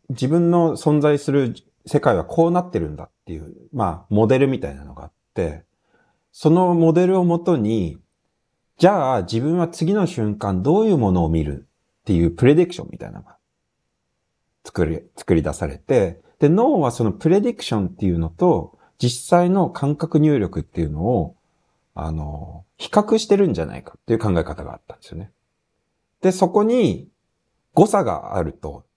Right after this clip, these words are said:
違いがあると、その、えっと、違いがプレ、予、予測誤差として、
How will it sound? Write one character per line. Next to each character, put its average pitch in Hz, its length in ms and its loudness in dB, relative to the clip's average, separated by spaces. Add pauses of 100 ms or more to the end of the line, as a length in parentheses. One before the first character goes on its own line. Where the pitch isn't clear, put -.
(320)
違 143 60 2
い - 20 4 (220)
が 190 100 0
あ 185 60 0
る 139 120 -2
と、 147 480 -2 (720)
そ 139 220 -2
の、 143 420 0 (460)
え - 80 -6
っ 87 40 -4
と、 80 520 -4 (2000)
違 135 60 0
い 113 40 4 (160)
が 135 120 2
プ - 140 -4
レ、 120 180 2
予、 113 160 2 (160)
予 107 140 0
測 113 240 -4
誤 117 120 2
差 95 140 -4
と 82 140 -8
し - 120 -12
て、 170 440 0